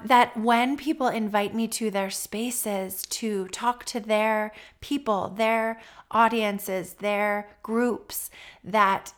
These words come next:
each group, each, uh, collection of, of ener-, people, a collection of energies ha-, has their own energy, right? So each circle will have its unique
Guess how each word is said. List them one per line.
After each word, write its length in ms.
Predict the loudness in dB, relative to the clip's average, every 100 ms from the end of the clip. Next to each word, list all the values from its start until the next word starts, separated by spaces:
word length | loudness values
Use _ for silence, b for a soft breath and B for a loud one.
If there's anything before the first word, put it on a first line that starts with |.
| -10
each 380 | -8 -4 -6 -6
group, 480 | -6 -2 -4 -6 -12
each, 580 | -6 -6 -4 -4 -4 -8 _ _ _ -20 _ _ -20 _ -20 -18 -18 -10
uh, 300 | -4 -4 -4
collection 920 | -6 -4 -4 -2 -4 -2 -2 0 0
of, 280 | 0 -2 -4 -14 _ _ -2
of 340 | 0 0 -4 -16 -4
ener-, 400 | -2 0 0 0
people, 520 | 2 4 4 2 0 B B B
a 140 | 2 2
collection 500 | 2 6 6 6 6
of 100 | 8
energies 640 | 8 8 4 2 2 -2 B B
ha-, 300 | 4 6 4 0
has 380 | 8 10 10 8
their 200 | 8 8
own 160 | 8
energy, 540 | 4 4 4 4 2 4
right? 280 | 2 2
So 200 | -2 -4 -4
each 220 | -6 -2
circle 500 | 0 0 0 -2 0
will 180 | -2 -4
have 280 | -6 -4
its 240 | -4 -6 -8
unique 580 | -8 -6 -6 -8 -10